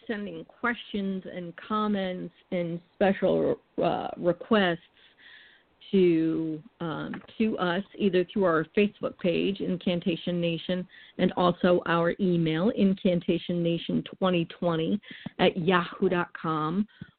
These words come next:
um, 'cause those help structure our podcasts. And I love,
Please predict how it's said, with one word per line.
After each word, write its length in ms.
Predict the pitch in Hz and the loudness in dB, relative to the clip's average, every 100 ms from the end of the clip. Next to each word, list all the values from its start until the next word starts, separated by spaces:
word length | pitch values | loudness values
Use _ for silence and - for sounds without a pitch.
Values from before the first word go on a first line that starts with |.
| - | -4
um, 460 | 165 165 160 160 - - - | 0 2 0 -4 -8 -14 0
'cause 200 | 208 175 - | 0 2 0
those 240 | 247 302 - | 0 0 -6
help 220 | 262 247 - _ | -10 -10 -10 _
structure 600 | - 190 - 190 185 180 _ _ _ - | -10 -10 -12 -14 -12 -14 _ _ _ -12
our 300 | 175 160 - | -10 -8 -12
podcasts. 760 | - 151 - - - - 202 - - _ _ | -14 -14 -12 -14 -20 -20 -20 -20 -20 _ _
And 200 | - 165 | -8 -4
I 120 | 160 | -4
love, 800 | 165 170 160 175 196 190 190 190 | -4 -6 -8 -4 0 0 0 -2